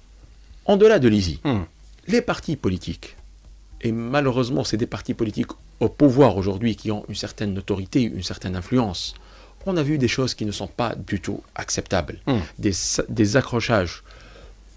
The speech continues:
Speaker 1: pour ne pas dire violence aux alentours, euh, de bureaux,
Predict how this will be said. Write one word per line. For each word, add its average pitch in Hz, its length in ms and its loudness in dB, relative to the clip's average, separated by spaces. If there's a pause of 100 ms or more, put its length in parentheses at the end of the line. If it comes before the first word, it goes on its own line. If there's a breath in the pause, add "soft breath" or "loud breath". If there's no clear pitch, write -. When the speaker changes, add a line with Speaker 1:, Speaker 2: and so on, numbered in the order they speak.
Speaker 1:
pour 113 140 2
ne 110 80 0
pas 123 160 0
dire 123 340 0
violence 127 560 4
aux 107 160 0
alentours, 110 440 4
euh, 101 260 4
de 104 120 4
bureaux, 110 440 6